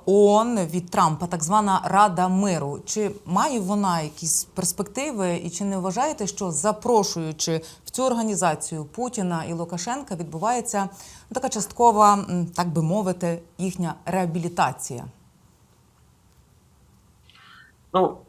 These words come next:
Speaker 2: е, з фіналу почну. На моє переконання, тема того, що це двійник чи, а, оон, вона надумана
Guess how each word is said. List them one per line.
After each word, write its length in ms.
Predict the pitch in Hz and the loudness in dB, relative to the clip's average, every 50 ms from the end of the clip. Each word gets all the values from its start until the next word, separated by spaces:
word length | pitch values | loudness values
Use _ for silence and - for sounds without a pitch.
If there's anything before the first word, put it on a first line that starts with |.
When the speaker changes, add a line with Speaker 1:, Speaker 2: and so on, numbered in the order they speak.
| _ - | _ -4
Speaker 2:
е, 180 | 131 131 127 | -2 -2 -2
з 140 | 123 - - | -2 -4 -6
фіналу 640 | - - 170 185 190 190 185 170 139 123 117 113 | -4 2 4 6 8 10 10 10 10 8 6 2
почну. 580 | 104 - 113 107 - - - 107 104 101 104 - - - | 0 -2 -4 -6 -6 -8 -6 -4 -2 -2 -4 -4 -6 -8
На 360 | 113 110 110 110 110 113 120 | -6 -4 -4 -2 0 2 4
моє 240 | 131 165 196 220 208 | 6 8 8 6 6
переконання, 920 | - 190 175 165 - 165 156 170 196 208 208 185 160 151 135 123 117 - _ | 6 6 4 6 6 6 8 10 10 10 10 8 6 6 4 4 2 0 _
тема 400 | - 156 170 175 165 151 143 131 | 2 4 4 4 4 4 2 2
того, 400 | - - 156 170 156 131 135 123 | 2 2 2 4 4 2 0 -4
що 260 | - - - - 127 | -4 -8 -10 -10 -10
це 600 | - - - 147 143 143 143 135 127 117 110 - - - _ _ _ _ | -8 -2 4 6 8 8 8 8 6 6 4 2 -2 -8 _ _ _ _
двійник 840 | - - 127 127 139 143 139 131 123 127 151 190 214 190 156 - - | -12 -6 2 4 6 6 8 6 6 6 6 6 6 6 4 0 -6
чи, 520 | - - 127 120 120 113 110 104 104 - - - - - _ _ _ _ _ _ _ _ _ _ _ | -12 -10 -8 -8 -6 -6 -6 -6 -6 -8 -10 -12 -16 -20 _ _ _ _ _ _ _ _ _ _ _
а, 340 | - 117 113 113 110 107 110 | -4 0 0 2 2 2 2
оон, 600 | 110 123 131 143 165 190 196 190 180 160 131 104 - _ _ _ _ _ _ _ _ _ _ _ _ | 4 6 8 8 10 10 8 8 6 4 0 -4 -8 _ _ _ _ _ _ _ _ _ _ _ _
вона 460 | - 127 120 120 123 147 160 170 170 | -14 -10 -6 -2 0 4 6 6 8
надумана 840 | 156 156 160 147 123 113 143 139 123 110 101 95 95 - - - | 8 8 6 4 4 4 6 6 6 4 2 -2 -10 -14 -16 -16